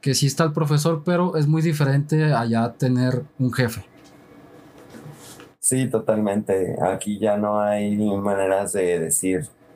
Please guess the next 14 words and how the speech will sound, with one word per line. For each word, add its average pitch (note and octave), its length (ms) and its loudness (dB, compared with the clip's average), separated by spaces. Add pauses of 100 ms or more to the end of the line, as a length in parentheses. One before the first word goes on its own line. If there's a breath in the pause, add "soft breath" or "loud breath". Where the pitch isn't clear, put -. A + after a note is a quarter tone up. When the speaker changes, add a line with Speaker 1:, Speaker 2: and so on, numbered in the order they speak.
(200 loud breath)
Speaker 2:
este, F2+ 400 -2
denos, G2+ 840 -2
no A2 200 0
sé, A#2 160 -2
en G#2+ 60 0
la G2 120 0
escuela G#2+ 260 -2
de A2 100 0
repente F#2 440 -2
es G2 160 -4
muy G2+ 160 -6
dado F#2+ 240 0
de F#2+ 140 -2
que, D#2 480 -2